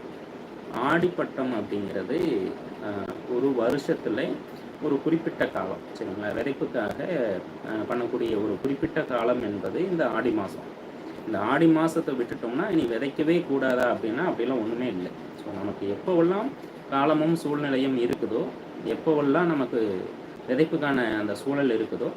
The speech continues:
அப்பெல்லாம் விதைப்பு பண்ணலாம். எப்பெல்லாம் விதைப்பதை தவிர்க்கலாம் அப்படின்னா, ஒரு வருஷத்துல ரொம்ப பனி பேஞ்சுக்கிட்டு இருக்கக்கூடிய ஒரு காலமா இருக்குது அப்படின்னா, அந்த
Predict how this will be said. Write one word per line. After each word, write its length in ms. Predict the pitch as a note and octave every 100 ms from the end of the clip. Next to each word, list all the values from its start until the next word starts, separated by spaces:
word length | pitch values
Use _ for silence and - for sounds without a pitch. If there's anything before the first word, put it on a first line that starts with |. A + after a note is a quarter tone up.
| A#2
அப்பெல்லாம் 400 | - C3 C#3+ D#3+
விதைப்பு 340 | A#2 B2+ D3+ -
பண்ணலாம். 340 | G#2+ A2+ G2+ E2+ - - - - - A2
எப்பெல்லாம் 540 | C3+ - F#3+ F3 F#3+
விதைப்பதை 800 | C#3+ E3+ F3 D#3 D#3+ F3 A#2+ C3 F3 - - - - -
தவிர்க்கலாம் 600 | D3 F3 F#3+ D#3 C3 B2+
அப்படின்னா, 600 | G#2+ G2+ A2+ G2 G2+ D3+ A2+ - - - - - - - - - -
ஒரு 180 | B2+ B2 A#2+ A#2 A2+ A2 A2 G#2+
வருஷத்துல 600 | D#3 - D#3 - C#3+ G#3 C4 - - - -
ரொம்ப 400 | - C3 D#3+ F#3+ -
பனி 220 | C#3+ E3+
பேஞ்சுக்கிட்டு 600 | G3+ F#3 F3+ E3 D3+ C#3
இருக்கக்கூடிய 480 | B2 B2 B2 B2 A2+
ஒரு 140 | - A#2+
காலமா 360 | A#2+ B2+ B2 A2+
இருக்குது 420 | - A2 G#2+ G#2+
அப்படின்னா, 500 | G2 G#2 G#2 E3+ C#3+
அந்த 280 | G#2+ C#3 D3+